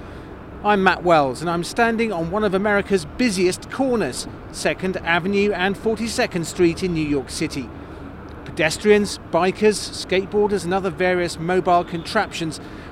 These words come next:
vie for space here every minute of the day, with cars, trucks, buses and cabs, and unlike some of the city's other main arteries,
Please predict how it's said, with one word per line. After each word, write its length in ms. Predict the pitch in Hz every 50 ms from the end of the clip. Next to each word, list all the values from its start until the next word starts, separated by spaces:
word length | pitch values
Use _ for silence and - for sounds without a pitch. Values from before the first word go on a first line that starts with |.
| - -
vie 180 | 185 208 240 233
for 120 | - 240
space 400 | - - - 220 208 202 190 -
here 200 | - 202 202 202
every 220 | 175 180 160 196 190
minute 280 | 185 180 180 170 175
of 100 | 165 139
the 60 | 151 151
day, 300 | - 156 135 101 104 107 - - - - - -
with 180 | 120 107 - -
cars, 420 | - 143 139 151 170 190 - - -
trucks, 420 | - - 175 190 - - - - - - - - - -
buses 320 | - 170 175 - 220 196 190
and 160 | 214 226 190
cabs, 460 | - 170 180 147 135 135 131 - 151 - -
and 260 | 170 170 185 190 185
unlike 400 | 170 185 175 175 190 196 185 -
some 220 | - - 214 208
of 40 | 196
the 80 | 190 185
city's 280 | - - 196 180 185
other 160 | 240 247 220
main 180 | 175 170 165 165
arteries, 420 | 170 165 170 170 175 180 185 180